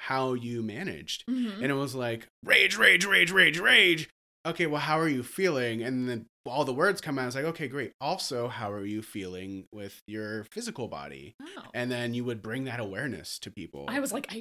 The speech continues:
Speaker 2: did that?"
Speaker 1: Yeah, like, you
Speaker 2: <laughs>
Speaker 1: would talk to people about it and, like,
Speaker 2: Oh.
Speaker 1: "Okay, yeah, like, how are you feeling right now physically?" And then, like, "Oh, well, my, people, my shoulders."
Speaker 2: Yeah.
Speaker 1: Okay, well, now you can pay attention to that.
Speaker 2: Yeah.
Speaker 1: And you can, now you can say, Well, like,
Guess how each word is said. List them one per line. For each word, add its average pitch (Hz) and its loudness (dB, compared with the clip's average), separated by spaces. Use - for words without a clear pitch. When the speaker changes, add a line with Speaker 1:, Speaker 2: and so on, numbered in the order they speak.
Speaker 2:
did 190 -10
that?" 403 -4
Speaker 1:
Yeah, 480 12
like, - 12
you - 12
Speaker 2:
<laughs> - -
Speaker 1:
would 214 10
talk 220 4
to 285 -2
people 160 -4
about 117 -2
it 104 -4
and, 131 -2
like, - 8
Speaker 2:
Oh. - 10
Speaker 1:
"Okay, - 2
yeah, 269 2
like, 156 -2
how 202 -2
are 220 -2
you 226 -4
feeling 226 -4
right 160 0
now 156 -2
physically?" 117 -6
And 135 -8
then, 127 -4
like, 127 -4
"Oh, 233 -2
well, 160 0
my, 123 -8
people, 170 -10
my 143 -10
shoulders." 120 -4
Speaker 2:
Yeah. 254 -10
Speaker 1:
Okay, 202 -10
well, 131 -6
now 123 -4
you 127 -4
can 131 -8
pay 113 -8
attention 120 -8
to - -18
that. 55 -10
Speaker 2:
Yeah. - -14
Speaker 1:
And 120 -6
you 113 -4
can, 113 -6
now 113 -4
you 113 -6
can 110 -10
say, 110 -6
Well, 113 -6
like, 113 -12